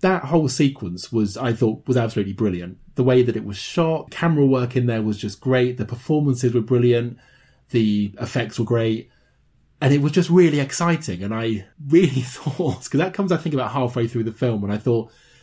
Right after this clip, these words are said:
"This is it, this is it. It's, it's all been built up to this moment, and now it's gonna be one of those things that just really, really barrels along from now," because everyone, 'cause it's all in broad daylight, so everyone's seeing this ghost.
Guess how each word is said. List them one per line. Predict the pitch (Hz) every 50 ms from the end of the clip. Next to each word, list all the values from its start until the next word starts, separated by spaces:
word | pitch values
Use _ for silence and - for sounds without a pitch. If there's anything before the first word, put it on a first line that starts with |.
| _ _ _ _ _
"This | - 135 127 120 - -
is | 127 117 -
it, | 120 101 95 -
this | - 123 120 -
is | 127 113
it. | 123 113
It's, | 101 - -
it's | 127 135 - 117 113 -
all | 139 151 165 170
been | 170 165 160
built | 151 156 147 143 135
up | 131 131 120
to | - 120
this | 120 110 -
moment, | 113 104 101 95 95 95 95 - -
and | 120 110 113
now | 120 120 127 127
it's | 127 123
gonna | - 123 110
be | 110 110
one | 110 123 131
of | 139
those | 131 123 120 117
things | - 120 113 104 95 90
that | 101 92
just | - - 104 98 98 - - - _ _ _ _ _ _ _ -
really, | 127 131 131 131 123 123
really | 117 113 113 110 104
barrels | 101 - 120 110 110 107 104 104 98
along | 104 104 101 101 101 95
from | 95 - 98 92
now," | 87 85 85
because | 85 - 98 - 107
everyone, | 123 127 151 160 156 151 139 127
'cause | - 131 113
it's | 117
all | 147 175 190
in | 180
broad | - 156 143 131 123
daylight, | 117 107 101 98 104 110 107
so | - 139
everyone's | 139 165 165 147 -
seeing | - 143 135 123
this | 120 113 -
ghost. | - 101 92 98 120 - - - -